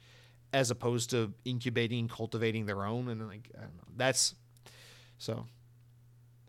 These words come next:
that, that's what I'm talking about. That's a good way to tie the first comment to the second comment. I'm not trying to be negative. I'm just, like,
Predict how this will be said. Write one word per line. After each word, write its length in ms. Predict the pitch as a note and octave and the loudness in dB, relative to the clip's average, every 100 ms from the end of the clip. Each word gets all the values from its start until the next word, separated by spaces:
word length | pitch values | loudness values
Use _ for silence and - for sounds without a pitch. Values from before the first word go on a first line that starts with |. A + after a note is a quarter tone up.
| - - - - | -20 -20 -20 2
that, 180 | D3 E3+ | 6 8
that's 180 | G#3 A#3 | 8 8
what 80 | G3+ | 8
I'm 60 | |
talking 220 | D3 G#2+ - | 6 2 0
about. 120 | - - | -8 4
That's 200 | E3+ G3 | 6 10
a 40 | |
good 120 | G3+ | 12
way 120 | G3 | 12
to 60 | F#3 | 10
tie 220 | E3 D#3+ | 8 8
the 60 | D3 | 8
first 380 | D3 C#3+ - - | 4 4 2 0
comment 380 | C3+ B2+ A2+ | 2 2 0
to 60 | B2 | 0
the 60 | A2 | 2
second 320 | A#2 G2+ G2+ | 2 0 -2
comment. 320 | G2 F#2+ F#2 - - - - - - - - | -4 -4 -10 -16 -20 -20 -20 -20 -20 -20 0
I'm 60 | D#3+ | 6
not 140 | G#3 | 6
trying 200 | - F3+ | 8 6
to 60 | D#3+ | 8
be 100 | C3 | 6
negative. 360 | A#2+ G2+ F#2 | 4 2 -2
I'm 120 | F#2+ A#2 | -4 -2
just, 200 | B2+ D3 | 0 4
like, 280 | B2 A2 | 4 2